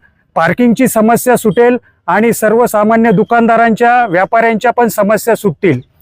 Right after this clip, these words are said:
दुसरी गोष्ट, आपण दरवर्षी बघतो की सर्व सणासुदींच्या काळामध्ये रस्त्यामध्ये हॉकर्स लावले जातात, ठेले लावले जातात. त्यामुळे ज्या लोकांनी अतिशय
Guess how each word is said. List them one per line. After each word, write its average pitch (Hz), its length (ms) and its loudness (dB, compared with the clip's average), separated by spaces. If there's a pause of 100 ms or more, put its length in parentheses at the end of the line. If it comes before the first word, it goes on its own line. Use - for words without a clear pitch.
(300)
दुसरी 208 320 2
गोष्ट, 240 300 0
आपण 233 320 0
दरवर्षी 233 460 0
बघतो 226 540 0 (300)
की 220 120 -2
सर्व 233 300 0
सणासुदींच्या 233 760 0
काळामध्ये 208 600 0 (380)
रस्त्यामध्ये 233 680 0
हॉकर्स 202 460 0
लावले 208 340 2
जातात, 175 300 0 (420)
ठेले 214 280 2
लावले 208 300 2
जातात. 165 340 -2 (360)
त्यामुळे 233 420 2
ज्या 220 240 2
लोकांनी 233 560 0
अतिशय 220 500 -2